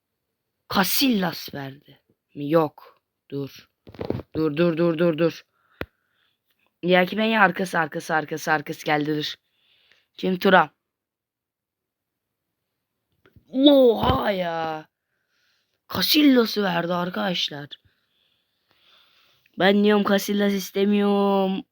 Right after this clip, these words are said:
O diyor Casillas veriyorum. Ben Casillas'ı ne yapayım arkadaş ya? Oynatmayacağım. Yedekte gelecek. Neyse kolektifimiz artacak en azından. Çak Turam'ı bana.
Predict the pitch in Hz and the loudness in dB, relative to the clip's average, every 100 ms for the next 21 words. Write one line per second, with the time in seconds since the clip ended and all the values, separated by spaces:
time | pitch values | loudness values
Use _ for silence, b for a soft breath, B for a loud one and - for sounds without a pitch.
0 | - 214 196 202 190 190 196 190 190 190 | -4 -2 0 -2 -2 -2 -2 -4 -6 -4
1 | 196 - 190 190 190 185 180 180 175 170 | -4 -4 -2 0 0 0 0 -2 -2 -2
2 | 170 175 - _ B B B B B B | 0 -2 -2 _ B B B B B B
3 | B B - _ - 226 214 208 220 233 | B B -20 _ -8 -4 -4 -4 -4 0
4 | 220 214 - 214 220 202 180 180 175 165 | 2 2 -2 -6 -6 -6 -6 -6 -6 -8
5 | 156 165 160 151 - 147 143 135 135 135 | -10 -10 -10 -10 -10 -8 -8 -8 -10 -10
6 | 139 139 _ _ _ _ - - - _ | -10 -14 _ _ _ _ -6 -6 -8 _
7 | _ _ B B B B B B - 226 | _ _ B B B B B B -6 0
8 | 262 269 262 - 175 151 156 180 220 233 | 4 4 0 -4 -8 -6 -4 0 0 0
9 | 226 214 160 139 - 240 196 196 208 220 | -2 -6 -6 -8 -8 -4 -4 -2 2 2
10 | 220 220 220 214 196 170 - 156 151 151 | 0 -6 -4 -2 0 0 -2 -8 -6 -8
11 | 147 147 147 190 214 - b b b b | -8 -10 -6 -4 -4 -8 b b b b
12 | - - _ - - - - _ _ - | -10 -12 _ -20 -16 -12 -12 _ _ -8
13 | - 311 240 - - - 185 165 160 151 | 0 4 2 0 -16 -10 -8 -6 -6 -8
14 | 147 | -8